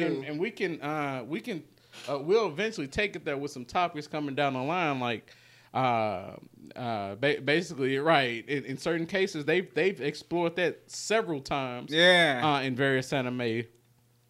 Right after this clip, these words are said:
Speaker 1: the whole distraction, but it, it, it's only in thought-provoking anime. They, they did it in Death Note,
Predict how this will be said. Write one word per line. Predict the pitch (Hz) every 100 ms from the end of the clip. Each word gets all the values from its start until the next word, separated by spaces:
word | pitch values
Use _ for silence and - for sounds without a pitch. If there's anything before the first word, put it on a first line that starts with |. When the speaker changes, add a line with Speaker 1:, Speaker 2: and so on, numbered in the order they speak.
| _ _ 139
Speaker 1:
the | 147
whole | 147 160 147
distraction, | - - 165 156 160 151 123 - - - -
but | 135
it, | 139
it, | 147 143
it's | 143 -
only | 190 202 165
in | 131
thought-provoking | - 180 185 - 143 131 123 127 123
anime. | 113 110 107 98
They, | 135 165
they | - 139
did | 147 131
it | 113
in | 107
Death | 107 160 -
Note, | 170 165 160